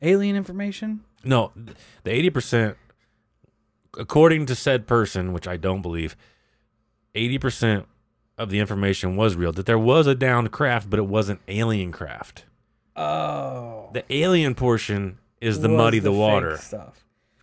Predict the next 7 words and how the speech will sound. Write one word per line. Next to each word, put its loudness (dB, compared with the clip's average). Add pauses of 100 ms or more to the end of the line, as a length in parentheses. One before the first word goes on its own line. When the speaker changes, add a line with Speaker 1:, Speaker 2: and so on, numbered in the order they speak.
Speaker 2:
quote 6
unquote. 2
Speaker 1:
So, 2 (1600)
why -6
didn't -4
they -2
want -2